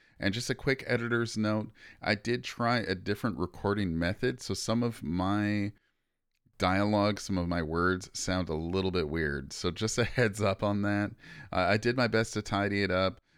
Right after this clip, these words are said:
uh, but the new technique didn't work, so it's a lesson learned on my part, so I apologize for that.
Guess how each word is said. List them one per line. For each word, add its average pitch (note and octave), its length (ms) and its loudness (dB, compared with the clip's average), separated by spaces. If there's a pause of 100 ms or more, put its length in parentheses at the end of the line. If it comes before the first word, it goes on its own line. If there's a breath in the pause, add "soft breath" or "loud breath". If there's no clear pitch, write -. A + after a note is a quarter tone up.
(140 soft breath)
uh, D#2 300 0
but D#2 160 -4
the F2 100 -4
new F2 160 0
technique F2 480 -2
didn't E2 240 -4
work, F2 360 0
so - 140 -4
it's D#2+ 120 -6
a E2+ 60 -2
lesson F2+ 420 0
learned F2+ 240 2
on D#2+ 80 0
my F2 160 0
part, E2+ 380 0
so - 120 -4
I E2 100 0
apologize D#2+ 540 -2
for - 140 -8
that. D2+ 240 -2